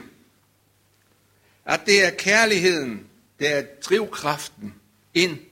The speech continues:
i vores liv. Hvis ikke det var, hvis ikke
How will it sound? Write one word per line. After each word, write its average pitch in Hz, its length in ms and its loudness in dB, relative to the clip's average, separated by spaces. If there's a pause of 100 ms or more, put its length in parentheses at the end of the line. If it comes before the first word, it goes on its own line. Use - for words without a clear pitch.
(320)
i 151 100 -2
vores 117 400 -4
liv. 139 300 -6 (1500)
Hvis 202 220 4
ikke 240 300 0
det 175 180 4
var, 170 360 0 (960)
hvis 160 200 4
ikke 196 400 0